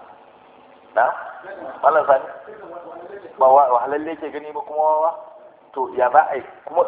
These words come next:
a mu-, a musulunci kuma shi ne mai wayo. Shi kuma wancan yana ganin shi kuma shi ne mai wayo. To kaga akwai yadda za a yi a haɗu? Duba can cikin suratul Baqara. Da aka ce, "Wa idza qila lahum la tufsidu fil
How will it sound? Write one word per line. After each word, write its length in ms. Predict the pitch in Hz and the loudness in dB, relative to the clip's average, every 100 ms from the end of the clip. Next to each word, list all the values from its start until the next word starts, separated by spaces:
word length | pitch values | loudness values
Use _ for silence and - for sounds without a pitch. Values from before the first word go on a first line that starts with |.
| 165 | 2
a 80 | |
mu-, 160 | 139 139 | 2 0
a 80 | 127 | -4
musulunci 540 | 147 151 175 185 185 | -4 -6 -6 -8 -10
kuma 220 | 147 127 123 | -14 -8 -8
shi 140 | 135 | -8
ne 120 | 139 | -10
mai 140 | 110 92 | -8 -4
wayo. 240 | 82 80 73 - 180 - | -4 -4 -10 -18 -18 -18
Shi 100 | - | -18
kuma 200 | - 170 185 | -10 0 4
wancan 320 | 196 185 165 | 4 2 -2
yana 220 | 156 143 | 4 2
ganin 300 | 131 131 131 - | 2 -6 -6 -12
shi 120 | - 175 | -18 -16
kuma 240 | - 165 175 175 | -10 -4 -4 -4
shi 140 | 175 | -6
ne 120 | 160 | -6
mai 180 | 110 98 | -4 0
wayo. 360 | 90 90 90 82 - - - - | 2 2 0 -10 -14 -20 -12 -4
To 80 | 139 160 | -4 4
kaga 280 | 170 170 185 - | 2 2 -6 -2
akwai 280 | 156 165 180 | -2 2 0
yadda 120 | 170 | 2
za 80 | 175 | 2
a 60 | 170 | 2
yi 80 | |
a 80 | 156 | 0
haɗu? 260 | - 135 170 - - - - - - - - - | 0 -4 -8 -16 -20 -20 -18 -16 -16 -16 -20 -12
Duba 260 | 147 180 185 | -2 0 0
can 160 | 190 185 | -2 -6
cikin 200 | - 180 | -8 -10
suratul 340 | 170 170 165 120 | -8 -6 -4 0
Baqara. 360 | 120 110 92 - - - - _ _ - | 0 0 -2 -6 -14 -20 -20 _ _ -6
Da 140 | 107 175 | 2 2
aka 180 | - 156 | 2 -4
ce, 80 | 156 | 0
"Wa 160 | 160 | 2
idza 280 | 180 156 147 143 | 4 4 4 2
qila 220 | 147 147 | -4 0
lahum 280 | 135 131 127 - | 2 2 -2 -2
la 240 | 120 147 | 2 2
tufsidu 680 | 151 165 - - 135 127 123 | 0 -10 -14 -14 -12 -10 -10
fil 140 | 110 | -10